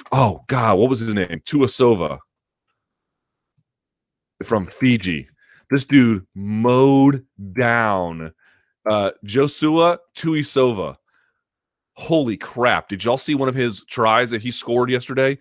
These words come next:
Literally stiff-armed, but not, like, stiff-armed and, like, the guys run into him and then they kinda fall. No, no, like, he just shoved them down. He is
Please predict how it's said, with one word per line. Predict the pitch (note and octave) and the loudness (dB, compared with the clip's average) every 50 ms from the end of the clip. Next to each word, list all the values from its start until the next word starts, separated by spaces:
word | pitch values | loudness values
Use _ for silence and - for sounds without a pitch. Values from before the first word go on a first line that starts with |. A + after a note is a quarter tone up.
| _ - - - _ _ - | _ -20 -20 -20 _ _ -10
Literally | G#2+ A#2+ C#3 D#3+ E3+ D#3 C#3 A#2+ A2+ | -6 0 2 2 2 2 2 0 0
stiff-armed, | G#2+ - - - - D3 D#3 D3 - C#3 B2+ A#2 A2+ G#2+ G#2 G#2 - - | -4 -6 -12 -8 -4 -4 -4 -4 -2 -4 -2 -2 0 -2 -4 -6 -8 -8
but | B2+ C#3+ | -4 -2
not, | F3+ G#3 | -2 0
like, | F#3+ C#3+ C3 | 0 -2 -4
stiff-armed | - - D3+ D3 C#3 - C#3+ C3+ B2+ B2 B2 A#2+ A2+ G#2 _ - | -4 -4 -4 -4 -4 -2 -2 0 2 2 2 0 -2 -6 _ -10
and, | A#2+ A#2 A2+ | -10 -6 -6
like, | A2+ G#2+ - | -6 -6 -6
the | A2+ | -6
guys | G2 A#2+ A#2 A#2+ A#2+ G#2+ | -2 0 2 2 2 0
run | A2 A2+ | -2 -6
into | A#2+ A#2+ - C3 | -6 -6 -4 -4
him | B2 A#2+ | -4 -4
and | A2+ | -4
then | A2 | -4
they | G#2+ G#2+ | -4 -4
kinda | - A#2+ G#2 F2+ | -4 -4 -8 -8
fall. | - - A#2 A2+ A2+ A#2+ C3+ - _ _ _ _ _ _ _ - | -6 -2 2 2 4 4 4 2 _ _ _ _ _ _ _ -2
No, | C3 C#3+ | 0 0
no, | C3+ A#2+ G2 | 2 2 2
like, | F#2+ F#2+ F#2 | 2 0 -2
he | - - C#3+ | -2 -8 -8
just | C#3 C#3 C#3+ A#2+ A2 | 0 2 2 4 4
shoved | - - - - - - C3+ C#3 C3 C3+ B2 A#2+ B2 A#2+ G#2+ | 2 -2 -2 -2 -2 2 4 6 6 6 4 2 -4 -4 -2
them | A2+ A2+ G#2+ G#2 F#2+ | -2 -2 -2 -2 -2
down. | G#2 G2+ G#2 G2+ F#2 E2+ E2+ F2 | 0 0 0 0 0 -2 -4 -4
He | A2+ B2+ C3+ C3 | -2 2 4 4
is | A#2 G#2+ F#2+ - - | 4 4 2 -2 -10